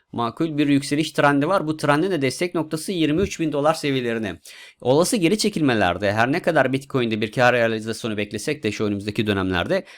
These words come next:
yirmi üç bin dolar seviyelerinden aslında Bitcoin'e bir tepki alımı gelme ihtimali oldukça yüksek. Bu tepki alımının gelmesi durumunda Bitcoin'i tekrar kademeli olarak da yönünü yukarı çevirebilir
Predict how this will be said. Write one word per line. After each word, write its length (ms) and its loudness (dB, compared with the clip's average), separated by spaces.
yirmi 240 4
üç 140 -4
bin 120 -2
dolar 220 2
seviyelerinden 600 2
aslında 360 -4
Bitcoin'e 420 -6
bir 140 -6
tepki 300 -8
alımı 180 -6
gelme 300 -4
ihtimali 360 -8
oldukça 360 -4
yüksek. 420 -2
Bu 80 0
tepki 300 0
alımının 280 2
gelmesi 400 2
durumunda 320 -2
Bitcoin'i 360 -2
tekrar 420 -2
kademeli 340 -4
olarak 340 -6
da 40 -4
yönünü 260 -4
yukarı 300 -6
çevirebilir 520 -2